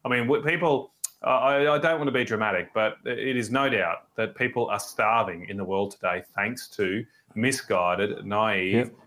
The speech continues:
Speaker 1: uh, green, net zero, E S G type policies. We have shut down our ability to make fertilizers, to grow food,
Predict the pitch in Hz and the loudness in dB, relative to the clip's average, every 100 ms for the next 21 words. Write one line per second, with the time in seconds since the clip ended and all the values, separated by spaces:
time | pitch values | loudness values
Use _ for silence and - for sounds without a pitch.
0 | _ 92 90 87 98 104 110 110 113 117 | _ -2 -2 -2 -2 0 2 2 0 -2
1 | 104 113 113 98 101 98 98 95 - - | -2 -2 -2 -2 0 2 2 -2 -8 -4
2 | 120 117 107 - 98 98 98 90 - 90 | 0 0 -2 -4 -4 -2 -2 -2 -2 -2
3 | 87 - 85 80 - - _ 110 101 101 | -2 -8 -14 -14 -20 -20 _ 0 0 0
4 | 131 127 127 117 101 101 98 - 92 87 | -4 0 0 0 0 0 0 -6 -8 -8
5 | - 127 135 127 127 120 - - 85 82 | 0 0 2 2 0 -2 -8 -6 -6 -2
6 | 131 143 131 | 2 4 2